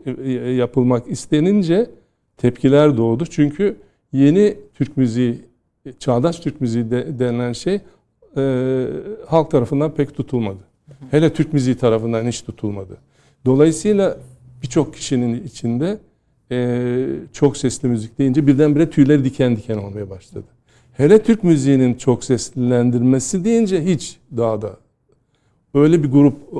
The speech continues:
olmaya başladı. Muhafazakar grup birazcık öyle. Ama bunlar başlamadı. Mesela Cemil Bey'in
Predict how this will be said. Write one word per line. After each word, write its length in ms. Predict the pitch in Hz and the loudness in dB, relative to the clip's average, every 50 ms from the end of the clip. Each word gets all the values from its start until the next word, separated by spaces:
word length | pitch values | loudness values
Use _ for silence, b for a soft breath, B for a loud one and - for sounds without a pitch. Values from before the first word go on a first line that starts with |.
| 196 208 | -10 -6
olmaya 460 | 220 190 143 127 127 123 123 120 117 113 | -2 0 2 2 2 2 0 0 0 0
başladı. 340 | 113 110 - - 113 117 | 0 -2 -4 -6 -6 -2
Muhafazakar 720 | 127 135 139 135 - - 147 127 147 139 147 160 151 139 | 0 2 2 2 2 2 2 2 2 2 2 2 2 0
grup 480 | - - 202 123 123 131 165 - - - | 0 -2 -4 -2 0 0 0 -2 -2 0
birazcık 400 | 139 139 139 135 131 135 - - | 2 4 4 2 2 0 -2 -2
öyle. 260 | 139 117 110 110 107 - _ _ _ _ _ _ _ _ _ _ _ _ _ _ _ _ _ _ _ - | -2 0 -2 -2 -6 -10 _ _ _ _ _ _ _ _ _ _ _ _ _ _ _ _ _ _ _ 0
Ama 360 | 139 143 156 185 196 170 - - - 156 | 2 4 4 4 4 2 0 -4 -8 -8
bunlar 520 | 135 127 135 160 165 165 175 196 185 165 | -4 -2 0 0 0 0 0 0 0 0
başlamadı. 420 | 185 185 180 - 185 170 156 147 | 0 -2 -2 -2 -2 -2 0 0
Mesela 300 | 147 139 - 156 143 127 | -2 -2 -2 -2 -2 0
Cemil 360 | 113 139 147 147 170 170 147 135 | 0 2 2 2 2 2 0 0
Bey'in 300 | 131 127 127 123 131 | 0 2 0 0 -2